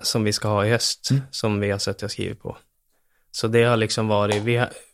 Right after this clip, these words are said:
Speaker 1: en, vi är tre stycken som skriver och, eh, en av dem som skriver, som heter Björn, ska gå på pappaledighet. Så därför har vi varit tvungna att liksom bli klar till ett visst datum.
Speaker 2: Okej. Mm.
Speaker 1: Så det är därför jag har varit upptagen med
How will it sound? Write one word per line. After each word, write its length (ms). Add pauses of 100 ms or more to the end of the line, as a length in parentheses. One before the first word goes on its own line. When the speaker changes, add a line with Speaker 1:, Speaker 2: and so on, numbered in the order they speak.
(120)
Speaker 1:
en, 260
vi 120
är 40
tre 340
stycken 280
som 120
skriver 600
och, 340
eh, 220 (540)
en 320
av 220
dem 380
som 440 (340)
skriver, 400
som 100
heter 160
Björn, 540 (380)
ska 180
gå 120
på 120
pappaledighet. 920 (580)
Så 140
därför 320
har 100
vi 180
varit 280
tvungna 420
att 60
liksom 280
bli 80
klar 480
till 180
ett 120
visst 500 (260)
datum. 520 (160)
Speaker 2:
Okej. 260 (280)
Mm. 180
Speaker 1:
Så 180
det 80
är 40
därför 320
jag 80
har 80
varit 220
upptagen 520
med 240